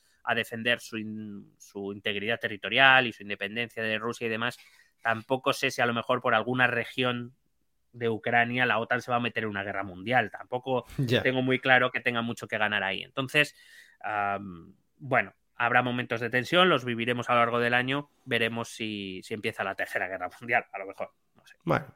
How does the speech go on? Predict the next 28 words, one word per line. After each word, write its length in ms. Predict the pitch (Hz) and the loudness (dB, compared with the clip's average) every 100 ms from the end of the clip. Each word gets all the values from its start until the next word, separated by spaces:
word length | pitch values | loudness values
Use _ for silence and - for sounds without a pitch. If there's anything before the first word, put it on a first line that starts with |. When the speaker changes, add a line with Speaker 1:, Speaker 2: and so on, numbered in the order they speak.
| - | -2
Speaker 2:
igual 240 | 107 107 | 2 4
nos 100 | 127 | 6
llaman 240 | 131 127 101 | 8 6 4
a 80 | |
filas, 320 | - 131 120 95 | 4 4 4 2
que 100 | 98 | -4
nosotros 280 | 92 107 | -4 -6
estamos 320 | - 110 110 113 | -2 0 2 4
ahora 440 | 110 101 98 95 | 4 4 2 0
en 40 | 98 | -2
una 200 | 101 98 | -2 -2
edad 180 | 95 95 | -2 0
buena 420 | 107 107 95 - _ _ _ _ | 0 2 -2 -8 _ _ _ _
para 180 | - 101 | -4 -2
ir 120 | 98 | 0
ahí 160 | 95 95 | 0 0
a 80 | 95 | -2
pegar 240 | 95 90 | -4 -4
tiros. 240 | - 123 117 | -2 -2 0
Speaker 1:
Sí, 160 | 82 - _ _ | -4 -12 _ _
sí. 240 | - 87 - _ _ - | -14 -14 -14 _ _ -10
Speaker 2:
Sobre 200 | - 95 | -6 -4
todo 380 | 98 92 101 - _ _ _ _ | -4 -4 -8 -16 _ _ _ _
por 160 | 110 120 | 0 4
nuestro, 360 | 120 165 160 | 6 8 10
Speaker 1:
Em, 440 | 160 151 147 143 135 - - | 10 8 6 2 -6 -12 2
Speaker 2:
por 160 | 113 | 4
nuestra, 1040 | 110 113 104 - 107 101 95 95 95 101 | 6 6 4 4 6 6 4 2 0 -2